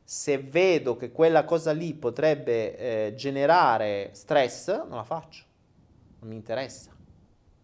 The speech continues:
Capite? Perché non è più la mia priorità. Cioè, fare miliardi non è più la mia priorità. Non mi servono.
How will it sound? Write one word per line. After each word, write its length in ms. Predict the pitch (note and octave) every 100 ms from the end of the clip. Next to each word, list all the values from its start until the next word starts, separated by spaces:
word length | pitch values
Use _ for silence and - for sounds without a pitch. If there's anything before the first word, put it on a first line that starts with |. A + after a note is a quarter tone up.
| _ _ _
Capite? 240 | A#2+ - _ _ _ _ _ _ _ -
Perché 240 | A2 G3
non 140 | A#3
è 60 | C#3
più 160 | - E3+
la 80 | D3
mia 140 | B2
priorità. 520 | A2+ G#2+ A2 E3+ D3 - _ _ _ _ _ _ _ _ _ _ _
Cioè, 260 | - G#2+ G#2+
fare 280 | E3 D3 B2+
miliardi 500 | E3 E3+ A#2+ A#2+ G3+
non 140 | F3+
è 60 | A2+
più 160 | C3+
la 60 | F#3
mia 140 | D#3
priorità. 480 | - G#2+ G#2 B2+ A#2+ - _ _ _ _ _ -
Non 160 | C3+
mi 100 | A2+
servono. 540 | A#2 - - B2 A2